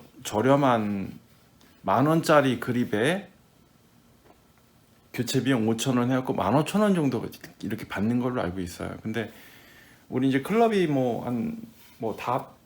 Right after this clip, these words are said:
저 퍼터 빼고 하면 열세 개잖아요. 그러면은 열 개만 갈아도 오만 원이란 말이에요. 근데 그립을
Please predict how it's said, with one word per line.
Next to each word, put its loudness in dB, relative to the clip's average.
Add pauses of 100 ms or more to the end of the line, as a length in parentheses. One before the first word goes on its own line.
(140)
저 -10
퍼터 -4
빼고 2
하면 2
열세 2
개잖아요. -2 (1600)
그러면은 0
열 4
개만 6
갈아도 0 (1400)
오만 6
원이란 4
말이에요. -4 (1000)
근데 0
그립을 2